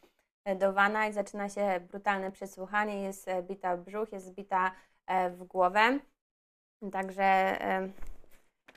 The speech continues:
u nas teraz byśmy, e, żebym to omówiła, to przejdziemy z kodeksu postępowania karnego na kodeks karny. I mamy u nas w kodeksie karnym, e, takie określone przestępstwo. Cały właściwie rozdział,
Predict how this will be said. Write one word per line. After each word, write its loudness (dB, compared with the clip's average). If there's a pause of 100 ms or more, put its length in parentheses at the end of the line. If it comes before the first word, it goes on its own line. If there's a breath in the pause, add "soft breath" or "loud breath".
(140)
u 2
nas 4
teraz 8
byśmy, -2
e, 6
żebym 0
to 4
omówiła, 4
to -10
przejdziemy 0
z -10
kodeksu 2
postępowania 0
karnego 0
na 2
kodeks 0
karny. 6 (500)
I -6
mamy 4
u 0
nas 2
w -20
kodeksie 0
karnym, 4
e, -4
takie 0
określone -6
przestępstwo. 0 (180)
Cały 6
właściwie 6
rozdział, 8